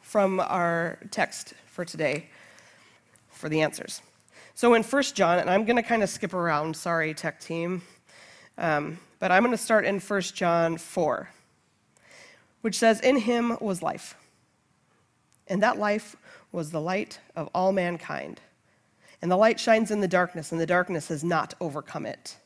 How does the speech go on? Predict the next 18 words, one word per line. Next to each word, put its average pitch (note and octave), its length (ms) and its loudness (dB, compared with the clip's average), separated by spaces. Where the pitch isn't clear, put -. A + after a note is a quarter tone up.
And F#3+ 100 -4
then E3+ 40 -4
skipping E3+ 460 -6
down E3 200 -2
to E3 100 -8
seven, F#3+ 420 2
it F#3+ 100 -12
says, F#3 300 -4
"John A3 520 2
came A3+ 220 4
as G3 140 4
a G3 60 2
witness F#3 480 0
to - 100 -8
testify B3 560 0
concerning D3+ 540 -2
that C#3 200 -2
light, - 380 -10